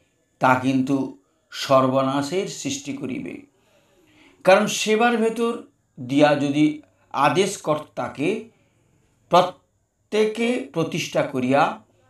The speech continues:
তাহাতে প্রত্যেক ইন্ডিভিজুয়ালকে বা ব্যক্তিকে উদ্দীপ্ত,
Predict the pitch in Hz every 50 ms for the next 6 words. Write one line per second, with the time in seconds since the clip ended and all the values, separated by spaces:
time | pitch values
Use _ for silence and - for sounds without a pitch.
0 | _ _ _ _ 135 131 139 147 147 156 147 147 - 156 156 156 - _ _ 185
1 | 160 139 139 - - _ _ _ _ _ 156 160 170 175 175 185 170 170 175 165
2 | 156 170 170 180 180 170 160 - 180 180 180 180 - - - _ _ _ _ _
3 | - - 131 120 113 139 151 151 - - - 165 151 165 175 170 - - 160 147
4 | 135 131 120 123 180 190 - - - - 180 170 165